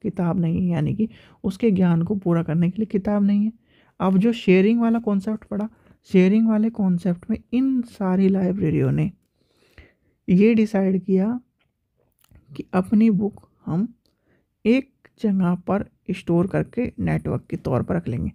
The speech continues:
इसने भी सारी इस जगह स्टोर कर दी, इसने भी सारी स्टोर कर दी, इसने भी सारी स्टोर कर दी, इसने भी सारी स्टोर कर दी। अब नंबर वन पाठक को, नंबर टू पाठक को, नंबर थ्री पाठक को, नंबर फ़ोर पाठक को,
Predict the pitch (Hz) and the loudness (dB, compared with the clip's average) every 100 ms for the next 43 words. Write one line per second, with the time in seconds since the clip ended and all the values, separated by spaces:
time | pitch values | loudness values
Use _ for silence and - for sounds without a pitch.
0 | _ _ _ _ - _ 165 180 226 214 | _ _ _ _ -20 _ -2 0 2 2
1 | 214 208 202 214 _ _ 196 190 - - | 2 0 0 -2 _ _ -6 -6 -12 -20
2 | _ _ 196 180 190 - 185 - 180 180 | _ _ 0 2 2 -2 -6 -2 0 0
3 | 185 220 - 190 - 220 202 190 190 196 | -2 -4 -6 -12 -4 0 0 0 -2 -2
4 | - 214 202 202 170 202 - 196 - 240 | -2 -2 -2 -2 -4 -4 -8 -14 -6 -2
5 | 208 190 175 180 - - 202 - 226 - | -2 -2 -2 -4 -4 -6 -4 -4 -6 -8
6 | _ - _ 175 - 202 190 185 185 - | _ -20 _ -4 0 0 0 -2 -6 -4
7 | - 208 202 214 - _ _ _ _ - | -6 -4 -6 -8 -12 _ _ _ _ -2
8 | 226 254 - _ _ _ _ _ _ - | 0 0 -6 _ _ _ _ _ _ -2
9 | 185 196 202 233 208 233 240 196 190 196 | 2 2 2 2 2 0 -2 -8 -8 -10
10 | - - 180 233 _ _ 202 196 196 233 | -8 -4 -4 -4 _ _ -2 2 2 2
11 | 226 - 233 233 - - 190 - 233 - | 0 -2 -2 0 -4 -6 -10 -8 -8 -8
12 | - - 180 208 202 - 202 202 196 156 | -10 -2 0 0 -4 -8 -2 0 0 -4
13 | - - - 196 180 190 220 - 196 - | -6 -12 -6 -4 -2 -2 -4 -6 -8 -8
14 | - 202 - 311 | -14 -18 -20 -20